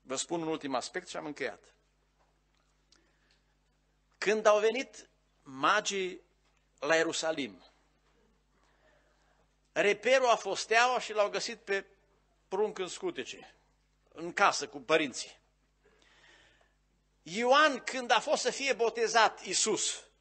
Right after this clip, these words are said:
a zis, "Eu nu-l cunoșteam, dar cine m-a trimis să botez mi-a spus, asupra căruia vei vedea porumbelul acesta este."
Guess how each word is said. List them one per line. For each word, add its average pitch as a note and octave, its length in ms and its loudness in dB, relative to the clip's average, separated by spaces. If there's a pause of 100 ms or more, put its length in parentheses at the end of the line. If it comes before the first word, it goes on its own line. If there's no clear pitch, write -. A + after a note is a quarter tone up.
(460)
a - 120 -10
zis, A3 200 -2
"Eu F#4+ 100 2
nu-l G#4+ 180 0
cunoșteam, G#3+ 640 -2 (840)
dar C4 220 2
cine C#4 280 -2
m-a C#4 140 -4
trimis D#4 340 0
să D4+ 120 0
botez C4+ 380 0
mi-a C4+ 160 0
spus, C#4 240 -6
asupra B3+ 380 0
căruia C4 280 0
vei A#3 160 -2
vedea A#3+ 240 2
porumbelul B3 400 4
acesta C#4+ 340 2
este." - 280 -8